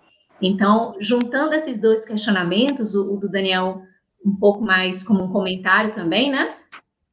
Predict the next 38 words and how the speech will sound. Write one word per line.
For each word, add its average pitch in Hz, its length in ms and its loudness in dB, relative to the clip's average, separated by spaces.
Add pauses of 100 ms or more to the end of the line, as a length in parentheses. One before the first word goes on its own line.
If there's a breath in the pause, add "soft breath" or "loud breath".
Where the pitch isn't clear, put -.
(280)
Mas 196 340 2
também 226 320 0
essa 240 180 -8
pergunta 226 480 0
da 269 180 0
Ângela, 233 540 -2 (580 soft breath)
que - 80 -4
ela 208 180 4
coloca 226 360 -2
aqui, 220 240 0
"Por 269 160 2
que 330 100 2
os 330 120 0
pobres 233 440 0
irão 226 280 -2
para 220 140 -2
o 214 40 -2
reino 202 220 -2
dos 226 160 -4
céus 220 400 -2
enquanto 269 360 -4
os 277 180 -4
ricos 220 360 2
sofrerão?" 220 560 -4
Se - 160 -4
é 208 60 2
assim 214 260 -4
mesmo, 196 340 0
Ana, 160 240 -4
o - 20 -10
que 202 100 -8
é - 20 -8
que - 80 -18
você 233 140 -6
acha? 180 420 0 (480)
Traz 185 200 -10
pra 202 180 2
gente. 170 540 -2